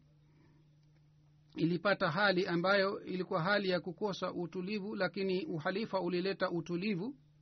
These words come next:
Wale wana-,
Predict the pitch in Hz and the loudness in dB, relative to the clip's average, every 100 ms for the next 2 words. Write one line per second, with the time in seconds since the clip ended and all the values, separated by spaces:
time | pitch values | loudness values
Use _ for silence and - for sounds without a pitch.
0 | _ _ _ _ _ _ _ - - - | _ _ _ _ _ _ _ -20 -20 -20
1 | - _ _ - - - - - - 190 | -20 _ _ -20 -20 -20 -20 -12 2 10
2 | 214 202 185 180 185 185 180 175 180 | 10 10 8 6 4 6 8 6 4